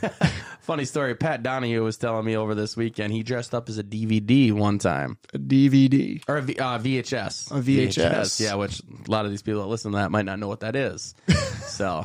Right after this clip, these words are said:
Speaker 1: that was before D V Ds, but he dressed up
Speaker 2: Please
Speaker 1: as
Speaker 2: be
Speaker 1: that,
Speaker 2: kind and
Speaker 1: and,
Speaker 2: rewind.
Speaker 1: uh, it's, uh,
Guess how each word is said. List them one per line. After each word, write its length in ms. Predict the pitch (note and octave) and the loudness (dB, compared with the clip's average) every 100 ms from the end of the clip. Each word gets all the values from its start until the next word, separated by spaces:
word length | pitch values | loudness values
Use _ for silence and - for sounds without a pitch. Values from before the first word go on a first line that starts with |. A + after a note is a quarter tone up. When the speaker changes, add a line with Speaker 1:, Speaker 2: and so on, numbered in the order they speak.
| - | -6
Speaker 1:
that 80 | G#2+ | -2
was 120 | A2 | -2
before 420 | G#2+ - G#3 G3 | -2 -4 0 0
D 160 | A#2+ A2 | -2 -4
V 120 | A2 | -4
Ds, 380 | A2 A2 G2+ - | -4 -4 -4 -6
but 260 | - G2+ - - _ _ _ | -6 -6 -6 -16 _ _ _
he 180 | - B2 | -4 -2
dressed 340 | A2+ A#2+ A2+ A#2+ | -2 -4 -4 2
up 80 | |
Speaker 2:
Please 280 | F3 G3 A3+ | 4 4 4
Speaker 1:
as 80 | A3+ | 2
Speaker 2:
be 60 | C4 | 2
Speaker 1:
that, 80 | |
Speaker 2:
kind 340 | G3 F3 E3+ E3 | 4 4 4 4
and 120 | D3+ | 4
Speaker 1:
and, 80 | D3+ | 4
Speaker 2:
rewind. 500 | C#3+ G#2 F2 F#2+ F2+ | 4 2 0 0 -2
Speaker 1:
uh, 60 | G2 - _ _ _ _ _ _ _ | -4 -12 _ _ _ _ _ _ _
it's, 320 | C3+ C#3 - C3 | -6 -6 -4 -4
uh, 280 | A2+ G#2 | -2 -2